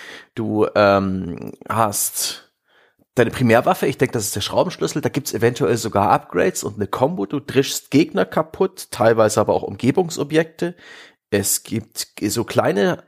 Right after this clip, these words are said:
langsam zu Boden schwebende Energiekristalle oder Herzchen oder sowas. Ich wette mindestens zwei verschiedene Sorten, einmal Lebenskraft, vielleicht auch einmal Spezialenergie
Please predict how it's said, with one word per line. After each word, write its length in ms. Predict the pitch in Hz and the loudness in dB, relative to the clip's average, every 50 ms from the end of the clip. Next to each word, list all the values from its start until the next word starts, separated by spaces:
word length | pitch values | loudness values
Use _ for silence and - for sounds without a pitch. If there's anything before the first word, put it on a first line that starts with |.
| - - | -12 -8
langsam 420 | - - 120 127 139 165 165 160 143 | -4 -2 0 0 0 0 -2 -2 -4
zu 120 | - 117 | -4 -6
Boden 260 | - 120 131 131 151 | -4 -4 -4 -4 -4
schwebende 600 | 139 - - 110 117 120 131 117 123 113 107 101 - | -8 -6 -4 -4 -2 -2 -2 0 2 4 4 4 2
Energiekristalle 1400 | - - - 113 107 104 98 98 - - 127 156 190 - - - 196 180 - - - 175 - 190 202 208 247 - _ _ - _ _ _ _ | -2 -2 -2 0 2 2 0 -2 -4 -6 -6 -6 -6 -6 -6 -6 -4 -4 -4 -4 -4 -2 0 0 0 0 0 -4 _ _ -20 _ _ _ _
oder 200 | - - 202 202 | -4 -2 0 0
Herzchen 520 | 107 107 139 165 165 - - - - 202 190 | 2 2 2 2 2 -2 -6 -6 -2 0 2
oder 160 | 190 185 180 | 2 2 2
sowas. 460 | 165 190 175 185 190 190 - - - - - - - - _ | -2 -2 -2 -2 -2 -2 -4 -10 -14 -18 -20 -20 -20 -14 _
Ich 140 | - 123 123 | -6 -2 0
wette 220 | 151 180 - 196 160 | 0 0 2 0 2
mindestens 640 | 156 196 226 233 226 208 - - 202 185 - - - | 2 2 2 2 -2 -4 -2 -4 -2 -4 -4 -4 -2
zwei 260 | - - 143 139 185 | 0 2 2 2 2
verschiedene 440 | - - 160 - - 151 135 139 120 | 0 -2 -4 -6 -6 -2 -2 -2 0
Sorten, 300 | 110 135 175 - 185 156 | 2 0 0 0 -2 -2
einmal 320 | - 127 139 139 127 117 | 0 0 2 4 2 4
Lebenskraft, 640 | 117 143 175 202 180 - - - 151 156 156 - - | 4 2 0 0 -4 -6 -6 -2 -2 -2 -2 -4 -4
vielleicht 260 | - 131 135 - - | -4 -4 -2 -2 -6
auch 100 | - - | -8 -2
einmal 300 | - 131 131 135 127 113 | 0 0 2 2 0 0
Spezialenergie 1000 | - - 123 - - - - 165 180 - 175 175 170 170 - 143 156 156 160 | -2 -8 -10 -8 0 2 4 4 4 4 2 0 0 -2 -4 -8 -8 -8 -10